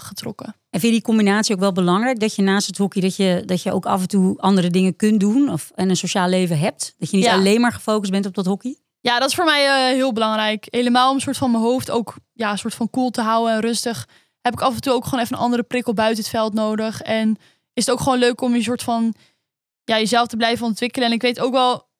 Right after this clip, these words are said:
Speaker 1: ja, mijn topsportcarrière is soort van niet tot mijn honderdste, snap je? Dus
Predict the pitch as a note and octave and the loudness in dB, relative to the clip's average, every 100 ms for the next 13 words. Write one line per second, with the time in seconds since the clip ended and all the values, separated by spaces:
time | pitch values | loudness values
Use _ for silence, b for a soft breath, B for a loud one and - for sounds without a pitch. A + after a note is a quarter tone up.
0 | - A3 A3 A3+ C4+ - B3+ A#3+ A#3+ A#3 | -6 -4 -2 -2 -2 -2 -2 0 2 2
1 | A#3+ A#3 A#3 - A#3+ - A3+ A3 G#3 A#3 | 2 2 0 -2 -4 -4 -2 -2 -2 0
2 | A#3 B3+ A3 G3+ A#3+ A#3 - G3+ - A3 | 0 0 0 2 0 -2 -4 -6 -6 -6
3 | B3 A3+ A3 | -4 -2 -2